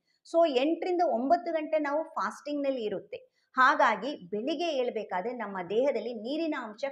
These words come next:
ಕಮ್ಮಿ ಇರುತ್ತೆ, ಡಿಹೈಡ್ರೇಟ್ ಸ್ಟೇಟ್ ಅಲ್ಲಿ ಇರುತ್ತೆ. ಹಾಗಾಗಿ ಮೊದಲು ನೀವು ಈ ಬೆಳಿಗ್ಗೆ ಎದ್ದು ಈ ಬೆಚ್ಚಗಿನ ನೀರನ್ನ ಕುಡ್ದಾಗ ಏನಾಗುತ್ತೆ ಅಂದ್ರೆ ಮೊದಲ ಉಪಯೋಗ, so ದೇಹದಿಂದ ಯಾವ ಒಂದು ನೀರಿನ ಒಂದು ಪ್ರಮಾಣ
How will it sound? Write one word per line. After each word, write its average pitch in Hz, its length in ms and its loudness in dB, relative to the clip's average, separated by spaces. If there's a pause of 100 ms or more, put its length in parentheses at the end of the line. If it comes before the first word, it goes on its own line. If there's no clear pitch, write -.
ಕಮ್ಮಿ 320 380 -2
ಇರುತ್ತೆ, 165 300 -6 (120)
ಡಿಹೈಡ್ರೇಟ್ 320 580 0
ಸ್ಟೇಟ್ 220 320 -6
ಅಲ್ಲಿ 185 120 -8
ಇರುತ್ತೆ. - 280 -12 (440)
ಹಾಗಾಗಿ 302 960 2
ಮೊದಲು 349 580 4
ನೀವು 320 200 0
ಈ 202 420 -4
ಬೆಳಿಗ್ಗೆ 226 300 0
ಎದ್ದು 214 800 -4
ಈ 220 200 -2
ಬೆಚ್ಚಗಿನ 302 640 0
ನೀರನ್ನ 277 380 0 (100)
ಕುಡ್ದಾಗ 226 360 0
ಏನಾಗುತ್ತೆ 226 520 -2
ಅಂದ್ರೆ 190 180 -4
ಮೊದಲ 226 400 2
ಉಪಯೋಗ, 190 500 0 (460)
so 294 40 0 (340)
ದೇಹದಿಂದ 339 500 4 (300)
ಯಾವ 240 380 6
ಒಂದು 285 280 2
ನೀರಿನ 226 580 -2 (140)
ಒಂದು 233 160 -4
ಪ್ರಮಾಣ 233 420 -2